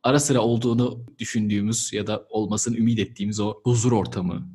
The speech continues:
yani işte sakinlik. E, gerçekten her şey yolunda giderken sadece bir siyasi mesaj, politik bir şey vermeden bir karikatür çizme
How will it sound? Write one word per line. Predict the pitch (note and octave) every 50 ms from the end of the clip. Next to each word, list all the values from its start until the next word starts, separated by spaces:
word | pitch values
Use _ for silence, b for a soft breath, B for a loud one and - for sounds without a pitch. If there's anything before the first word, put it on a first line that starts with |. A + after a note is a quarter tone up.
| - _
yani | A#2 G#2 G2+ F#2+ F2+ F#2+
işte | G2 - - -
sakinlik. | - - A2+ G2+ G#2 - - F#2+ F2 F2+ F#2 - - - -
E, | G#2 G#2 G#2
gerçekten | G#2 - B2+ B2+ B2 - B2 A2 A#2 - B2+ B2 A#2+ A#2 - A2+
her | A2 G#2+
şey | - - B2 A2
yolunda | A2 A2+ A2+ A#2 A#2 A2 A#2
giderken | G#2+ G#2 G#2+ A2 A2+ A2+ - - G2+ F#2 F#2 - - - -
sadece | - - D#3+ A#2 F#2+ G#2 G2 C3 C3+ C3 B2+ - -
bir | B2 A#2+
siyasi | A2+ - - A2 G2 G2 F#2 - -
mesaj, | G2 F#2 F#2 F2+ - F2 F#2 F2+ -
politik | - G2+ F2+ - - F#2 - -
bir | -
şey | - - F#2+ F#2 G2
vermeden | G#2 G2 G2+ G2 F2+ F2 F2+ F#2 G2+ G#2 F#2+
bir | - F#2
karikatür | - - G#2+ G#2 - A2 G2+ - A2 G2
çizme | A2 - G#2 G2+ G2 - G2+ G2 - -